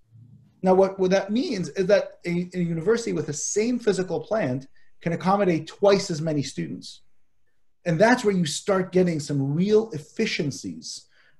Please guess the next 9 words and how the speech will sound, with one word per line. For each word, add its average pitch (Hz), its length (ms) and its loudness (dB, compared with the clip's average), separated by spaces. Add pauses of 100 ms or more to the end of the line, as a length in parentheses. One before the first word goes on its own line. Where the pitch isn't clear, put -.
right, 170 260 2
as 156 140 -4
far 180 280 4
as 147 300 4 (200)
lowering 151 840 2
the 131 100 -4
cost - 760 -8
of 120 160 -4
instruction 113 840 -2